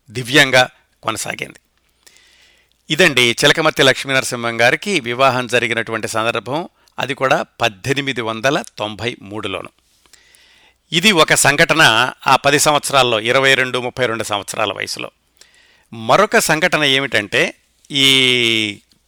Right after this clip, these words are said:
వివాహం అయినటువంటి కొత్తలోనూ అంతకు ముందు కూడా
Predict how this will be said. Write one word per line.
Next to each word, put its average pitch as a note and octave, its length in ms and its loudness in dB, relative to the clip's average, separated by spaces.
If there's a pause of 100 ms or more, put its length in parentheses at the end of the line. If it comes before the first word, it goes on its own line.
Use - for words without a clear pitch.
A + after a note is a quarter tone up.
వివాహం E3 520 2
అయినటువంటి C#3 640 0 (140)
కొత్తలోనూ D3 720 0 (100)
అంతకు C3 320 -2
ముందు C#3+ 200 -6
కూడా B2+ 320 2